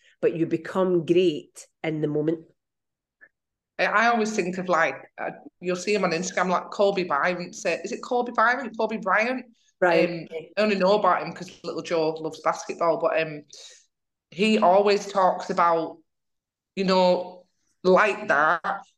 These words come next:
Speaker 2: he wasn't good after one year or even two years. It's like fifteen years of showing up all the time, doing the work to get to be the best at what you're doing.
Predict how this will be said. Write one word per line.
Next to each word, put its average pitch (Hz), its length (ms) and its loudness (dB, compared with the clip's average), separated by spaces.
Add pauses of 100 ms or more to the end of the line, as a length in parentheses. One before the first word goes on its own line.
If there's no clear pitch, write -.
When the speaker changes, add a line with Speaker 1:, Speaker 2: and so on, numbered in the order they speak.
(140)
Speaker 2:
he 185 60 -4
wasn't 208 320 -2
good 190 120 -2
after 190 280 -4
one 180 240 0
year 165 240 -4
or 165 80 2
even 175 260 -8
two 190 260 -4
years. 175 340 -4
It's - 280 -14
like - 320 -2
fifteen 190 480 -4
years 175 320 -4
of 160 80 -8
showing 180 380 0
up 175 280 -6
all 170 300 2
the 170 80 -4
time, 165 460 -4
doing 165 240 -6
the 151 80 -10
work 160 320 -2
to 165 100 -16
get - 240 -6
to - 80 -20
be 151 480 -10
the 160 60 -6
best - 340 -6
at 180 80 -2
what 170 160 -2
you're 151 100 -8
doing. 156 300 -2